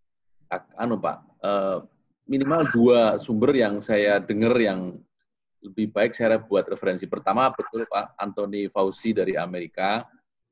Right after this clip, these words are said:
Satu lagi kemarin dari Singapura, Menteri Luar Negeri, Pak. Bapak denger ya, Pak? Menteri Luar Negeri itu siapa? Dari Singapura. Eh, eh, bagus pendapatnya mengenai,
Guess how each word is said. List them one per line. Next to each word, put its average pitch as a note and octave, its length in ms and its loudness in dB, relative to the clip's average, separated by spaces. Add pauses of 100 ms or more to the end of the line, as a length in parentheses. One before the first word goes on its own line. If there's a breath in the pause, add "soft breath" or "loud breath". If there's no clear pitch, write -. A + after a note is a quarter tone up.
(160)
Satu B2+ 160 -6
lagi C#3+ 240 2
kemarin C#3+ 320 2
dari A#2+ 320 4
Singapura, A#2+ 480 2
Menteri A#2+ 320 0
Luar C#3+ 160 4
Negeri, C#3 240 2
Pak. G2 160 0
Bapak B2 240 0
denger C3 160 -2
ya, G2+ 160 2
Pak? - 40 -20 (360)
Menteri A2 240 -10
Luar A#2 160 0
Negeri A#2 240 0
itu A2+ 80 -2
siapa? G2 400 -2 (560)
Dari G#2+ 160 2
Singapura. G#2+ 560 0 (1040)
Eh, F#2+ 600 -4 (680)
eh, F#2+ 240 -6 (160)
bagus - 480 -4 (320)
pendapatnya G#2 640 -2
mengenai, G#2+ 720 -2